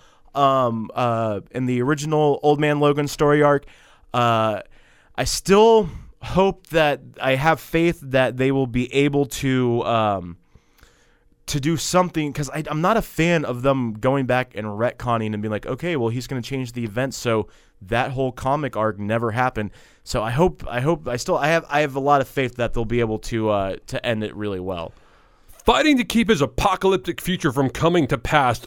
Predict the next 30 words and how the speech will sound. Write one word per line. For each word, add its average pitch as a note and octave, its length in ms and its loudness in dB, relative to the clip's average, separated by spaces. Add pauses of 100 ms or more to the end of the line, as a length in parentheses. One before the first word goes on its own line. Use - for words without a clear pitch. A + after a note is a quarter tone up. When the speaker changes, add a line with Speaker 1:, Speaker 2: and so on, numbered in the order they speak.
(120)
Speaker 2:
Old G#3+ 260 6
Man G#3+ 260 4
Logan E3+ 360 4
is C3+ 200 0
waging F3 640 0
war E3 300 4
in D3+ 160 0
the C3+ 80 0
present. A2+ 520 0 (360)
After D3 260 2
a F3+ 180 0
disastrous F3 800 2
confrontation F3 880 0
with D3+ 140 0
the B2 140 2
Hulk, C#3 360 0 (240)
Logan G#3 640 2
looks F#3+ 340 4
to F3+ 180 4
enlist C#3 400 2
the F3+ 100 2
help - 240 0
of D3+ 160 -4
an D3+ 100 -4
ally, B2 480 2 (300)
but F3 140 0
when E3+ 120 2
he E3 80 4
seeks - 360 -4
out A3+ 300 2